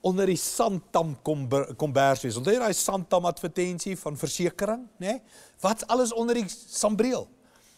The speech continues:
Wat's alles in jou lewe onder God se kombers? Nou, alles wat uit is,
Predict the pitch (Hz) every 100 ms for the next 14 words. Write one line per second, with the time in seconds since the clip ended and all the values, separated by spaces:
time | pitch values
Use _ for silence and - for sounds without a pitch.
0 | _ - 107 196 247 - - 247 233 208
1 | 175 135 196 240 147 151 156 180 - 180
2 | 185 - - 277 233 - 220 - 202 165
3 | 202 208 - - - - _ _ - -
4 | - 190 - - 220 302 240 190 - -
5 | _ - 320 330 - 113 165 - -